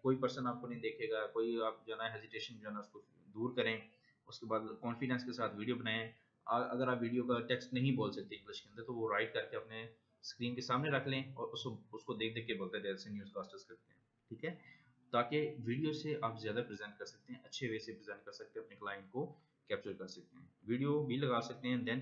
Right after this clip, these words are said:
इमेजेस, तीन इमेजेस मैक्सिमम आप लगा सकते हैं। इमेज आपने बनाना है खुद से।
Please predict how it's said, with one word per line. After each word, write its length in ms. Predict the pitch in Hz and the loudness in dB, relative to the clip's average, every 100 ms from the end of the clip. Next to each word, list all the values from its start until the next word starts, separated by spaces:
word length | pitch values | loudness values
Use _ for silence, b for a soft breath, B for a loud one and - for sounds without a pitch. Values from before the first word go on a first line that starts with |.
| - | -2
इमेजेस, 380 | 110 107 104 - - _ _ - | -4 -2 -2 -6 -16 _ _ -4
तीन 200 | 117 131 | 0 2
इमेजेस 240 | 127 127 | 2 0
मैक्सिमम 360 | 120 107 123 113 - | -2 -2 -4 -6 -6
आप 180 | 98 98 101 | -6 -4 -4
लगा 140 | 101 | -4
सकते 280 | 101 131 135 | -4 -8 -4
हैं। 220 | 135 131 B B _ | -4 -6 B B _
इमेज 260 | 135 160 147 | 2 4 4
आपने 240 | 131 156 | 2 2
बनाना 300 | 139 120 117 | 2 2 2
है 80 | 139 135 | 0 2
खुद 140 | 131 | 2
से। 180 | 123 101 | 2 -2